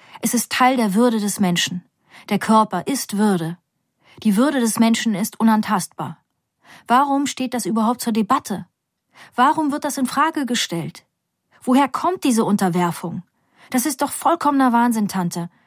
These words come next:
Wusstest du, dass die Ayatollahs jederzeit verfügen können, dass unverheiratete Mädchen einem Jungfräulichkeitstest unterzogen werden? Es gibt hier einen Schwarzmarkt für Jungfernhäutchen. Stell dir das vor. Das ist doch so verrückt, das kann man sich nicht ausdenken.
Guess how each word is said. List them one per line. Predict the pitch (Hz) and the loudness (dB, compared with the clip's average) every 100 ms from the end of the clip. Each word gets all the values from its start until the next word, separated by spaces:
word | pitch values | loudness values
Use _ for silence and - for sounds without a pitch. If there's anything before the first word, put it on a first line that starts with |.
| _ _ _ _ _ _ _ - | _ _ _ _ _ _ _ -2
Wusstest | 330 - 415 - | -2 0 -6 -2
du, | 240 | 0
dass | 226 | 0
die | - - | -2 -4
Ayatollahs | 214 214 - 247 220 - | 0 -2 0 0 0 0
jederzeit | 240 339 330 - 254 247 | 0 2 2 0 0 0
verfügen | - 226 - 320 247 214 | -2 -6 2 4 4 2
können, | 208 220 220 | 2 2 2
dass | 185 - | 0 0
unverheiratete | 269 247 202 226 214 208 202 | 0 2 2 2 2 -2 0
Mädchen | 196 202 - 226 | 2 2 0 0
einem | - 202 196 | 2 4 4
Jungfräulichkeitstest | 226 330 - 208 190 180 202 185 - - 175 - | 2 0 -2 0 0 -2 -2 -4 -4 -4 -4 -4
unterzogen | 185 190 - 190 190 | -4 -4 0 0 2
werden? | 185 185 226 - _ _ _ _ _ _ _ _ - | 0 0 -2 -4 _ _ _ _ _ _ _ _ -10
Es | 247 | -6
gibt | 285 - | -6 0
hier | 254 | 0
einen | 220 220 | 2 0
Schwarzmarkt | - 220 262 - - 220 247 277 - | -2 -2 -2 -4 -2 0 0 -2 -8
für | 262 | -4
Jungfernhäutchen. | 226 254 302 - 220 180 175 175 - 170 147 | 0 0 -2 -2 0 2 0 -2 -4 -4 -4
Stell | - 208 | -4 -2
dir | 214 202 | -2 -4
das | - 220 220 | -2 -2 -4
vor. | - - 233 175 151 - _ _ _ _ | -8 -2 0 0 -2 -18 _ _ _ _
Das | - - | -10 -8
ist | - - | -8 -8
doch | 220 - | -8 -6
so | 190 302 | -4 -4
verrückt, | - 247 - 269 320 | -2 -4 -2 -6 -4
das | 226 - | -6 -2
kann | 277 | 0
man | 285 262 | 2 0
sich | 247 | -2
nicht | 277 - | -4 -2
ausdenken. | - 339 - 202 175 160 | -2 -2 0 0 0 -6